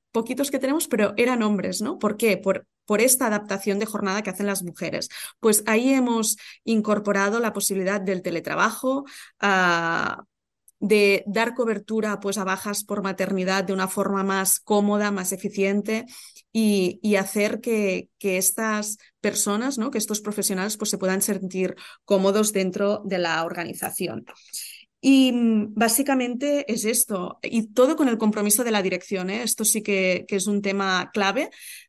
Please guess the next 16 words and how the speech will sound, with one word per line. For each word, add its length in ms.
ah, 680
para, 800
para 200
que 100
tenga 180
los 160
resultados, 580
pues, 220
que 100
queremos, 580
que, 280
que 100
la 100
dirección 400
esté 200
implicada 600